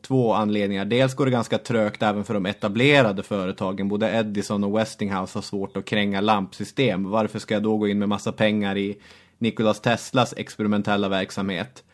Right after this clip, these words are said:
Men sen har han otroligt svårt att själv koka ner idéerna till en eller två färdiga produkter. En reporter som träffar honom skriver: "A notable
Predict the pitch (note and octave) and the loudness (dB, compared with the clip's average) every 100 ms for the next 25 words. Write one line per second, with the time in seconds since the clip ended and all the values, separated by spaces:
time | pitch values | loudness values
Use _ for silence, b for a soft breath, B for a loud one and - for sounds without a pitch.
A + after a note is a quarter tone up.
0 | b b b b - B2+ C3+ C3 C3+ C3 | b b b b -2 2 6 8 8 6
1 | - G3+ E3 C3 F3+ G3 C#3+ A#2 - A2+ | 0 -2 0 0 2 2 4 2 2 0
2 | G#2+ A2+ - A#2 G#2+ - A#2+ A2 A2+ A2 | 0 -2 4 4 4 0 -2 0 2 2
3 | A2 A2+ D3 C3+ G#2 G2 G2 F#2+ G#2 G2 | 2 4 6 6 4 0 -2 0 2 2
4 | G2+ - G#2+ - A#2 G2+ G2+ G2+ - - | -2 -2 -4 2 2 4 2 -2 -2 -4
5 | A#2 B2+ C3+ - E2 E2+ A2+ b b b | 0 0 0 -4 -4 -4 -6 b b b
6 | b b - B2+ B2+ B2+ C#3+ C3 B2+ A#2 | b b 2 4 4 4 4 4 4 2
7 | A#2+ A#2 B2 A2 A2+ A2 G#2+ - _ - | 2 2 2 4 4 2 0 -4 _ -20
8 | - A#2 G#2+ G2+ G2+ G#2 - b b b | -8 -2 0 0 0 -2 -8 b b b
9 | b - C3 C#3 F3 E3+ D3+ C3 B2 | b 0 6 8 8 6 4 6 4